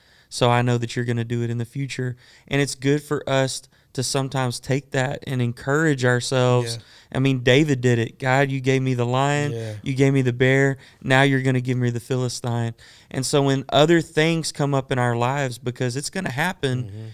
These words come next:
Speaker 1: you're gonna be able to go, "Wait a second, I know what God did for me back here. I know what he did, w-, you know, for, for my wife with our baby and all this stuff." And you're gonna be able to even conquer greater things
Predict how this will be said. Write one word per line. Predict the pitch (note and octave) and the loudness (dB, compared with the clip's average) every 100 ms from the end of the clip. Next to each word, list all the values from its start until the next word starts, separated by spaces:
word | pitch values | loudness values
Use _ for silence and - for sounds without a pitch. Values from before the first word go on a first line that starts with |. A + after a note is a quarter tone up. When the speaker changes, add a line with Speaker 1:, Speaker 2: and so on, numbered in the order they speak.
| - | -16
Speaker 1:
you're | - C#3 | -2 0
gonna | D#3+ D#3 | 2 2
be | D3 | 2
able | C#3+ | 2
to | C3+ | 2
go, | B2+ B2+ A#2+ A2+ _ _ _ _ | 2 2 2 -2 _ _ _ _
"Wait | - C#3 | 0 2
a | |
second, | C#3 - A#2 A2 A2+ - _ - | 2 0 -2 -2 -10 -10 _ -6
I | C3+ | -4
know | D3 D3+ | 0 2
what | D3+ B2 | 2 2
God | B2 A#2+ A#2+ | 2 0 0
did | B2 | -2
for | A#2 A#2+ | -2 -2
me | A#2 | -2
back | A#2 A#2 A2+ | 2 0 0
here. | B2+ A2+ A2+ - | -4 -4 -4 -6
I | B2+ | -4
know | C3 C#3 | -2 0
what | C#3+ | 0
he | C3 | -2
did, | B2+ B2+ B2 - | -2 -2 -4 -10
w-, | D2+ - - | -16 -16 -12
you | - C3 | -6 -2
know, | A#2+ A#2+ - - _ _ | 0 -2 -10 -20 _ _
for, | C3 B2+ - | 0 0 -2
for | - B2+ | -2 0
my | A#2+ A#2+ | 2 4
wife | A#2 A#2+ B2 A#2+ A#2+ | 2 4 4 2 -2
with | B2 | -6
our | A#2+ A#2 | -2 -2
baby | A#2+ B2 B2+ B2 A2+ | 0 0 0 -2 -4
and | A#2 | -4
all | A#2+ B2+ | -4 -2
this | B2 | -4
stuff." | - - C3+ C3 B2+ - - - - - | -6 -4 0 0 -4 -12 -20 -20 -20 -6
And | C3 | -2
you're | C3 | 0
gonna | C3 C3 | 0 0
be | B2+ C3 B2 | -2 0 2
able | B2 B2 | 2 -2
to | B2 C3+ - | -4 -8 -6
even | B2+ B2 A#2+ | -4 -2 -4
conquer | - A#2+ A#2 B2+ | -4 -4 -4 -6
greater | A#2 A#2+ B2 B2 | -6 -4 -2 -2
things | A2+ A#2+ A#2+ A#2+ A#2+ - | -4 -4 -2 -2 -6 -10